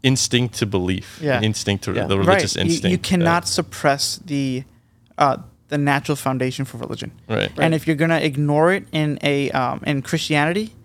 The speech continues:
Speaker 2: or whatever,
Speaker 3: Yeah.
Speaker 2: you know, organized religion,
Speaker 3: Mm-hmm.
Speaker 2: it's gonna pop up in very strange ways elsewhere. And I think that that's
Speaker 3: Yeah.
Speaker 2: what we saw with the, the covid
Speaker 3: Yeah, yeah.
Speaker 2: question.
Speaker 1: Yeah,
Speaker 2: So
Speaker 1: yeah. Jung has some quote about that. It's like, "I think it's better to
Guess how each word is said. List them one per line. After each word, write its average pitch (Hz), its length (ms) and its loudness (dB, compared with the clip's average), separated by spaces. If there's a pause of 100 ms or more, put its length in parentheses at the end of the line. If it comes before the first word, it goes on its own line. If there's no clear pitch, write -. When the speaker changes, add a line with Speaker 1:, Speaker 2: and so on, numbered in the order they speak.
(160)
Speaker 2:
or 147 220 2
whatever, 156 560 2
Speaker 3:
Yeah. - 60 -6
Speaker 2:
you 151 80 0
know, 131 260 0
organized 147 460 0
religion, 147 320 0
Speaker 3:
Mm-hmm. 143 260 -2 (140)
Speaker 2:
it's 151 100 -4
gonna 147 160 2 (140)
pop - 340 2
up 139 240 2
in 127 420 -6 (300)
very 143 380 0
strange 139 540 -2
ways 123 460 -4
elsewhere. - 400 -6 (340)
And 151 60 -6
I - 40 0
think 156 140 0
that 139 100 -2
that's 135 140 2
Speaker 3:
Yeah. 117 40 0
Speaker 2:
what 147 80 0
we 143 80 -2
saw 131 180 -2
with 120 320 -4 (680)
the, 139 220 -2
the - 80 0
covid 156 180 2
Speaker 3:
Yeah, 156 80 2
yeah. 143 120 0
Speaker 2:
question. 143 340 -6
Speaker 1:
Yeah, 101 120 4
Speaker 2:
So 135 280 0
Speaker 1:
yeah. 98 180 2 (140)
Jung 120 220 4
has 104 160 4
some 95 160 0
quote 90 200 0
about 85 180 2
that. 92 100 2
It's 82 120 -4
like, 85 220 -2
"I 95 80 2
think - 180 -2
it's 90 140 -2
better 92 240 2
to 90 440 -2